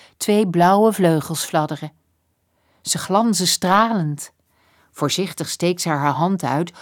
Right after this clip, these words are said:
om de vleugels te aaien, maar speels vliegen ze weg. Als ze weer een stap door de blauwe opening doet, komen ze terug.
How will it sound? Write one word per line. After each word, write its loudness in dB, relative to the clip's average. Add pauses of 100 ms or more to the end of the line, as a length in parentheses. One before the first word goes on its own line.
(120)
om 2
de 4
vleugels 0
te -8
aaien, 0
maar 0
speels 0
vliegen -4
ze -2
weg. -4 (640)
Als 0
ze 0
weer 2
een -2
stap -2
door -2
de 0
blauwe 4
opening 2
doet, -4 (200)
komen 4
ze -2
terug. -2